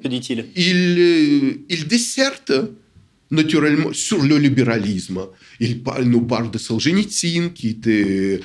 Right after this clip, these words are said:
Speaker 2: euh, dont l'œuvre était falsifiée par des trotskistes français et suisses.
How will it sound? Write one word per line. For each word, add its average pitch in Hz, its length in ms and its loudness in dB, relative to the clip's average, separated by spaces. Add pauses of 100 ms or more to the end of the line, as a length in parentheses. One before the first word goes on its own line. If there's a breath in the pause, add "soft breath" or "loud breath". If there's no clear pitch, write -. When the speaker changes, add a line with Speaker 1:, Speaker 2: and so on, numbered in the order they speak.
(220 loud breath)
Speaker 2:
euh, 107 80 0
dont 120 200 2
l'œuvre 113 380 2
était 98 260 -4
falsifiée 104 540 -4
par 113 180 -4
des 92 120 -8
trotskistes - 560 -8
français 110 380 -4
et - 20 -2
suisses. 180 480 -6